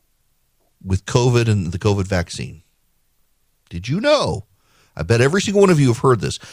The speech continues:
If you've heard, if you haven't heard the soccer player one, you've heard the other one. If you've heard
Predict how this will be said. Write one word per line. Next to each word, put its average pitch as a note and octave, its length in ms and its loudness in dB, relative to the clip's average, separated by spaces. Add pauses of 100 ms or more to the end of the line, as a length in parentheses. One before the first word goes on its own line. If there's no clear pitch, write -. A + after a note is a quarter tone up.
(140)
If A2 100 0
you've A2 180 0
heard, E3 280 4
if A#2+ 140 2
you B2 100 4
haven't D#3+ 320 4
heard F3 300 2
the C#3+ 80 2
soccer G#3+ 480 0
player G#2+ 320 2
one, A2 240 2 (280)
you've G2+ 180 0
heard A#2 200 4
the C3 160 2
other D#3+ 220 2
one. D2 320 -6
If E2+ 180 -6
you've G#2+ 160 -2
heard C#3 480 6